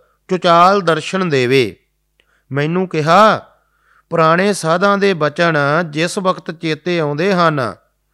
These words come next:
ਕੋਈ ਲਿਖਣ ਵਾਲਾ ਤਦੋਂ ਕੋਲ ਨਹੀਂ ਹੁੰਦਾ।" ਮੈਂ ਅਰਜ਼ ਕੀਤੀ,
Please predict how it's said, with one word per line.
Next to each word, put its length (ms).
ਕੋਈ 200
ਲਿਖਣ 340
ਵਾਲਾ 580
ਤਦੋਂ 300
ਕੋਲ 360
ਨਹੀਂ 200
ਹੁੰਦਾ।" 600
ਮੈਂ 300
ਅਰਜ਼ 160
ਕੀਤੀ, 640